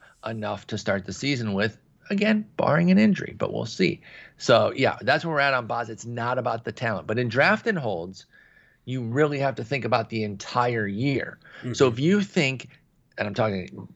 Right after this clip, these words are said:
Speaker 1: directly to you, but also to the, to other folks, if you think he's a top thirty pitcher when he comes up, or for the one hundred thirty innings that he does pitch,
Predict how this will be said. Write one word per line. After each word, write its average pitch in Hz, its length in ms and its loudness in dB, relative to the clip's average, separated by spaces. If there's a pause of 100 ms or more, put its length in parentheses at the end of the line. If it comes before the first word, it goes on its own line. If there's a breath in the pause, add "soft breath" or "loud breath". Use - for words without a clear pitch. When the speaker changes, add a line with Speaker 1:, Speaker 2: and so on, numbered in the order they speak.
Speaker 1:
directly 127 320 4
to 95 80 -4
you, 98 140 -4
but 98 100 -2
also 101 240 -4
to 104 160 -8
the, 92 260 -8 (160)
to 98 240 -8 (140)
other 143 220 0
folks, 101 260 -4
if 117 120 -2
you 190 120 8
think 190 160 6
he's 147 180 6
a 131 60 4
top 127 380 0
thirty 120 240 0
pitcher 117 320 -2
when 113 120 0
he 113 120 0
comes 98 420 -2
up, 107 240 2
or 117 220 4
for 139 100 0
the 113 140 4
one 117 180 4
hundred 127 300 0
thirty 117 200 2
innings 110 220 -2
that 104 140 0
he 107 140 -6
does 98 380 2
pitch, - 560 2